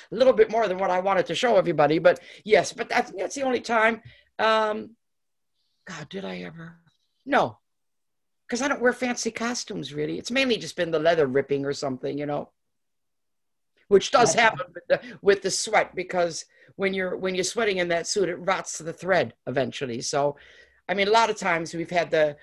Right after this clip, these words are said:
Speaker 1: what we call the gaffer tape tour, you know, when you can't get your suit to be fixed and you just keep taping it. So that's happened many, many times. But, um, I'm not one of those feminine,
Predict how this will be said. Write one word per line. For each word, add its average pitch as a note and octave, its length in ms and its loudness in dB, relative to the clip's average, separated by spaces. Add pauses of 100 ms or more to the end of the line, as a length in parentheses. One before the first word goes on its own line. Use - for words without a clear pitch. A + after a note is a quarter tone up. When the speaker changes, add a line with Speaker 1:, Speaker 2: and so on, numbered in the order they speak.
(100)
Speaker 1:
what F3 160 -6
we E3+ 80 -4
call E3 180 -2
the D3 120 0
gaffer F3 360 0
tape B2 320 -8
tour, A2 300 -12 (440)
you C3 80 -6
know, B2+ 180 -4 (220)
when D#3 120 0
you F3 80 0
can't F#3 320 2
get G3+ 120 -6
your E3 120 -8
suit E3+ 300 -6
to E3+ 100 -6
be E3+ 240 -8
fixed - 440 2
and E3 120 -4
you D3+ 80 -2
just D#3+ 220 -8
keep F#3 200 -10
taping F3+ 400 -8
it. - 160 -16
So C3+ 320 -6 (360)
that's F#3+ 220 2
happened E3 340 -2
many, D#3+ 220 -2
many B2 240 -6
times. B2 420 -12
But, D#3+ 280 -6
um, D#3+ 240 -6 (300)
I'm A#3+ 120 -4
not D4+ 160 2
one G3+ 140 2
of F3+ 60 -2
those E3 280 0
feminine, E3+ 520 -4